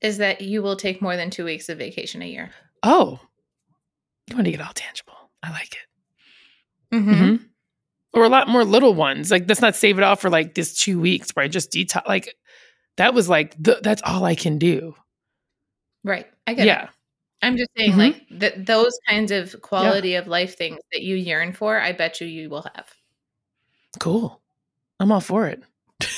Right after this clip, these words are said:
Speaker 1: Cool. Well, thank you, thank you, thank you, thank you so much. I would sit here and talk to
Speaker 2: I
Speaker 1: you
Speaker 2: know,
Speaker 1: for
Speaker 2: like,
Speaker 1: another
Speaker 2: I'm just,
Speaker 1: days.
Speaker 2: like,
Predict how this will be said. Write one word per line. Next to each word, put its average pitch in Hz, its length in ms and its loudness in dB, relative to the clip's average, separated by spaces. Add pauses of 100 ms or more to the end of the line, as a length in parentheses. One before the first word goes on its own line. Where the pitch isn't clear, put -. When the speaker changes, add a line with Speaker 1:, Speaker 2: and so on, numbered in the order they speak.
(580)
Speaker 1:
Cool. 196 420 -6 (540)
Well, 240 220 0
thank 262 220 2
you, 330 280 -2 (140)
thank 208 220 -2
you, 180 260 -4
thank 196 300 -4
you, 175 360 -4
thank 175 200 -8
you 156 80 -12
so - 160 -12
much. - 420 -12
I 190 320 -2
would 196 320 -8
sit - 180 -6
here 180 160 -4
and 175 100 -6
talk 160 180 -8
to 202 80 4
Speaker 2:
I - 20 8
Speaker 1:
you 202 100 8
Speaker 2:
know, 180 120 4
Speaker 1:
for 147 80 4
Speaker 2:
like, 165 160 4
Speaker 1:
another 220 120 2
Speaker 2:
I'm 185 60 4
just, - 200 2
Speaker 1:
days. - 20 4 (100)
Speaker 2:
like, - 220 -8